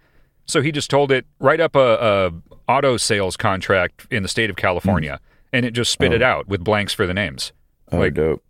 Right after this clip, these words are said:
Speaker 1: boom.
Speaker 2: Okay, that's dope.
Speaker 1: Another one,
Speaker 2: Yeah.
Speaker 1: dude, he had to write a letter to the city about some permit bullshit and whatever, and he just told it, "Write a lady, write, letter, write a letter to the city of Orange County,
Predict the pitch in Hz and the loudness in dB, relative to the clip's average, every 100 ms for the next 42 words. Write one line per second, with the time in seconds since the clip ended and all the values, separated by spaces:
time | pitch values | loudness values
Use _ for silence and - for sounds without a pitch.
0 | - 214 165 78 - 87 76 78 90 90 | 0 2 2 -2 -4 -4 0 0 0 -2
1 | - 78 71 _ 147 151 254 156 127 139 | -2 -2 -2 _ 0 2 2 4 2 2
2 | 123 156 151 180 156 165 165 135 170 185 | 0 0 2 2 4 4 4 4 2 2
3 | 156 117 - 156 147 90 90 104 - 107 | 0 0 0 0 0 0 0 0 -2 -4
4 | - 156 143 101 104 95 - 87 73 - | 0 0 0 0 0 0 0 -2 -4 -4
5 | 107 101 98 95 92 85 87 127 131 143 | -2 0 2 2 0 0 -2 -2 -4 -2
6 | - 147 135 120 - 120 175 156 147 143 | 2 2 2 -2 0 2 2 2 2 -2
7 | 143 127 113 151 175 117 143 165 143 139 | 0 0 4 2 2 2 2 4 2 2
8 | 117 104 117 101 92 - 143 135 110 90 | 2 2 2 2 0 0 0 2 0 0
9 | 113 120 110 123 113 101 90 | -4 -2 0 0 0 0 -6